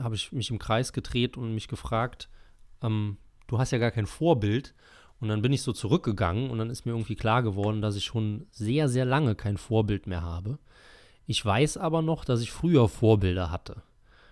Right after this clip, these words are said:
Und ich würd von dir auch gerne wissen, oder vielleicht auch von mir selbst, weil ich noch gar nicht so richtig Gedanken darüber gemacht habe, wa-, also was für Vorbilder hat man,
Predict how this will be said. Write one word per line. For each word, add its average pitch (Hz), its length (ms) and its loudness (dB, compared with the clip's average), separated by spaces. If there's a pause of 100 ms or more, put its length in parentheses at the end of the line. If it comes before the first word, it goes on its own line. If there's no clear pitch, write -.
(320)
Und 107 280 0
ich - 180 -8
würd 117 180 -4
von 107 240 -2
dir 123 200 4
auch 143 140 0
gerne 127 260 2
wissen, 131 260 0
oder 101 160 2
vielleicht 104 240 0
auch 107 60 -4
von 107 140 -2
mir 101 80 2
selbst, 117 240 2
weil 107 80 0
ich 95 80 -4
noch 107 100 -4
gar 107 120 0
nicht 107 80 -2
so 110 100 -6
richtig 104 240 -8
Gedanken 117 380 -2
darüber 98 260 0
gemacht 92 340 -2
habe, 101 280 0 (840)
wa-, 110 220 -6
also 107 240 -2
was 123 220 2
für 165 140 0
Vorbilder 147 600 0
hat 143 240 -4
man, 151 380 0